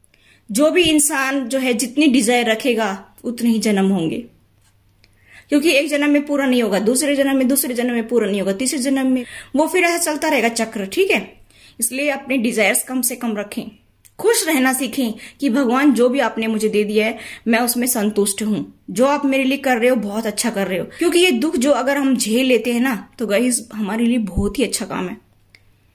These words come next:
ये हमारे कर्मों के फल होते हैं, हमें जो दुख मिल रहे हैं, और एक इंसान को नहीं सभी को मिलते हैं, मुझको भी मिलते हैं, आपको भी मिलते हैं, किसी और को भी मिलते हैं।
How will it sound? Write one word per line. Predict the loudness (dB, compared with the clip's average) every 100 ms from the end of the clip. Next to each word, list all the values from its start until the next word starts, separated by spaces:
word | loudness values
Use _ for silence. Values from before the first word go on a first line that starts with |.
| _ _
ये | -2
हमारे | 2 2 2
कर्मों | 0 0 2 2
के | 0 -2
फल | 0 2
होते | 2 0
हैं, | 0
हमें | 2 0 2
जो | 2
दुख | 2 2
मिल | 0
रहे | 0 -2
हैं, | -6
और | -2 4
एक | 4 4
इंसान | 0 0 -4
को | -4
नहीं | -2 -2
सभी | -4 -4 -2
को | 0
मिलते | 0 0 -2
हैं, | -4
मुझको | -2 -2 0 2
भी |
मिलते | 2 0 0 -2
हैं, |
आपको | -4 -2 0
भी | 2
मिलते | 2 0 -2
हैं, |
किसी | -2 -2
और | 0 0
को | 2
भी | 2
मिलते | 0 -2
हैं। | -4